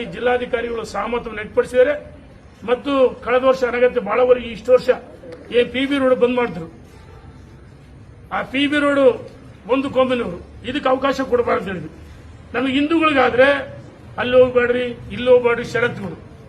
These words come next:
ಅವ್ರು ಇಡೀ ಪಿ ಬಿ ರೋಡ್ ಬಂದ್ ಮಾಡ್ತಾರಲ್ಲ, ಅವಾಗ ಎಲ್ಲಿ ಹೋಗುತ್ತೆ ಕಾನೂನು? ಇವೆಲ್ಲವೂ ಪೂರಕವಾಗಿ ಚರ್ಚೆಯನ್ನು ಮಾಡಿದ್ವಿ.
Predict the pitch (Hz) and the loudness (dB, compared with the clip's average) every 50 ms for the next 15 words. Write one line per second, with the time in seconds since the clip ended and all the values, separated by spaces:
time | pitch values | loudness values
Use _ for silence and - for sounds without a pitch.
0 | - - - - - - - - - - 220 285 302 294 294 294 330 330 330 320 | -20 -20 -20 -20 -20 -20 -20 -14 -6 -2 -2 0 0 0 0 0 0 0 0 0
1 | 311 302 302 311 302 294 294 285 262 277 269 277 269 254 - 226 226 254 285 269 | -2 0 0 0 2 0 0 0 0 0 2 2 0 0 -2 -4 -4 -2 -2 -2
2 | 220 170 139 - - - - - - - - - 208 254 285 269 269 277 277 277 | -4 -6 -10 -14 -18 -20 -20 -20 -20 -20 -12 -4 0 0 0 2 0 0 0 0
3 | 269 269 - - 262 - 247 254 262 262 269 262 277 254 - - - - - - | -2 -2 -2 -2 -2 0 0 0 0 0 0 -2 -4 -8 -12 -16 -18 -20 -20 -20
4 | - - - - 185 208 220 247 285 320 330 339 330 294 240 226 - - - - | -20 -20 -18 -14 -8 -6 -4 -2 -2 0 0 0 -2 -2 -4 -8 -12 -18 -20 -20
5 | - - - - - - - - - - - - - - - - - - - - | -20 -20 -20 -20 -20 -20 -20 -20 -20 -20 -20 -20 -20 -20 -20 -20 -20 -20 -20 -20
6 | - 220 240 262 269 - 262 247 254 240 240 220 - - 220 226 220 - 269 262 | -10 -6 -4 -4 -2 2 4 4 4 4 2 -2 -6 -6 -6 -6 -4 -2 -2 0
7 | 262 262 254 247 247 254 277 294 | 0 0 0 0 0 0 -2 -6